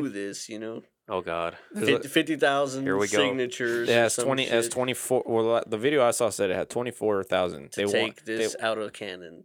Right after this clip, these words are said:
Speaker 3: Yeah, and they, and they wanted to get to twenty-five thousand to remove this from the Star Wars universe and make it to where, like, it never existed and, and basically redo the movie.
Speaker 2: What?
Speaker 3: Yeah.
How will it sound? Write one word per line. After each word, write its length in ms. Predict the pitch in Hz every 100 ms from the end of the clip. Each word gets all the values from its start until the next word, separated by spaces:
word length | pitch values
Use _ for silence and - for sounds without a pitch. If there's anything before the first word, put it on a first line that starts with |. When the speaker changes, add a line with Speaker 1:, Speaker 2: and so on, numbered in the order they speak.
| -
Speaker 3:
Yeah, 220 | 98 87
and 140 | - 98
they, 180 | 98 95
and 180 | 95 95
they 120 | 95
wanted 260 | 92 104 104
to 60 |
get 140 | 101 98
to 80 | -
twenty-five 520 | 104 92 - 101 92
thousand 320 | 92 90 90
to 140 | - 92
remove 460 | 95 95 98 101
this 360 | 104 98 - - _
from 240 | - 98
the 60 | 90
Star 340 | - 107 98
Wars 280 | 98 95 92
universe 580 | 104 101 92 92 90 - -
and 240 | 98 92
make 180 | 95 92
it 100 | 101
to 100 | -
where, 240 | 98 95 95
like, 180 | 92 -
it 140 | 98
never 240 | 95 92 92
existed 540 | 92 101 - 107 101
and, 280 | - - 101
and 140 | 110 101
basically 400 | 113 - - 98
redo 580 | 92 104 110 101 101 95
the 80 |
movie. 320 | 90 - 90 - _ _ -
Speaker 2:
What? 380 | 247 339 - - _
Speaker 3:
Yeah. 280 | - 98 -